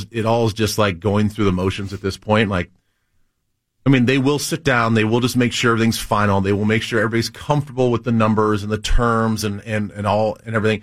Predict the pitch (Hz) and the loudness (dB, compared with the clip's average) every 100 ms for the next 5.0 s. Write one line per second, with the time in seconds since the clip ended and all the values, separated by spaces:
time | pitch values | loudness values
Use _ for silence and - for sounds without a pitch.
0 | _ - 202 - - _ _ _ _ _ | _ -2 -2 -2 -10 _ _ _ _ _
1 | 175 175 165 170 254 - 180 151 127 117 | 0 2 2 2 0 -2 0 2 2 2
2 | 113 101 - 180 117 - 117 139 104 85 | 2 0 -2 -4 -4 -2 0 0 -2 -4
3 | 92 85 80 - 85 80 80 76 95 107 | -8 -8 -10 -6 -6 -4 -6 -2 -2 -2
4 | 57 80 92 110 - 120 131 127 131 | -6 -8 -8 -10 -2 2 4 2 -2